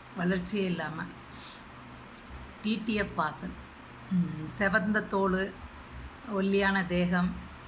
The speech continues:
அப்ராணியான பேச்சு, ஆனா பயங்கரமான வில்லத்தனம் எல்லாம் சேர்ந்த டி டி எஃப் வாசன். அவர் யாருன்னா பைக் ரைடராம். பைக் வச்சுட்டு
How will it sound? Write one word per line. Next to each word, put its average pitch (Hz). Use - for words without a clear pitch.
அப்ராணியான 190
பேச்சு, 175
ஆனா 202
பயங்கரமான 185
வில்லத்தனம் 170
எல்லாம் 190
சேர்ந்த 185
டி 180
டி 180
எஃப் 156
வாசன். 151
அவர் 208
யாருன்னா 208
பைக் 214
ரைடராம். 180
பைக் 214
வச்சுட்டு 196